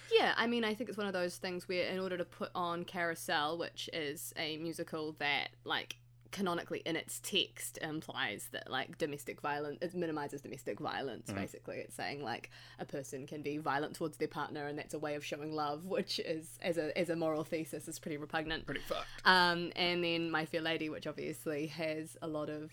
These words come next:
Speaker 1: like, very misogynistic kind of views in it, and particularly in the way that it's resolved as opposed to how Pygmalion is resolved. Um, as we've talked about, so we won't go into that one in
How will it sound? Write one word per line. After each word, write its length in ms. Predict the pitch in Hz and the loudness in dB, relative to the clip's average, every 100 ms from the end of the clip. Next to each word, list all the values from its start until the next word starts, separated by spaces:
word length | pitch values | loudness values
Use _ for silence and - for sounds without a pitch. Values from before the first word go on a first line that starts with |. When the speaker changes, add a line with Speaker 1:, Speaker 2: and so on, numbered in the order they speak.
| - | -6
Speaker 1:
like, 520 | 156 143 - - - - - 110 | -4 -2 -4 -10 -16 -16 -14 -12
very 220 | 180 151 | -4 -4
misogynistic 840 | 151 151 156 147 147 151 - 143 - | -2 -2 -2 -2 -2 -4 -6 -8 -8
kind 200 | 160 156 | -8 -6
of 80 | 156 | -4
views 520 | 147 147 - - - - - - | -4 -4 -8 -12 -14 -18 -20 -2
in 100 | 196 | 0
it, 380 | 165 - - - - | 0 -2 -6 -6 -4
and 140 | 175 165 | -4 -4
particularly 340 | - 165 151 | -4 -4 -2
in 80 | 143 | -2
the 60 | 156 | 0
way 180 | 156 147 | 0 0
that 120 | 151 | -4
it's 140 | - | -4
resolved 520 | 160 156 151 143 139 - | -4 -2 0 -2 -2 -4
as 100 | 151 | -4
opposed 460 | - 143 139 - | -4 -4 -4 -6
to 80 | 170 | -6
how 120 | 151 | -8
Pygmalion 540 | - 165 - 80 90 104 | -8 -8 -8 -8 -8 -8
is 140 | 185 | -8
resolved. 400 | 82 - 50 - - - - - | -10 -10 -12 -14 -18 -14 -14 -8
Um, 120 | 175 147 | -4 -4
as 100 | 170 | -4
we've 80 | 185 | -2
talked 200 | 262 214 | -2 2
about, 180 | 220 | 0
so 100 | - | 2
we 40 | 196 | -2
won't 120 | 180 | 0
go 120 | 165 | 0
into 160 | 160 165 | 0 -2
that 160 | 156 160 | -6 -6
one 100 | |
in 100 | 156 | -8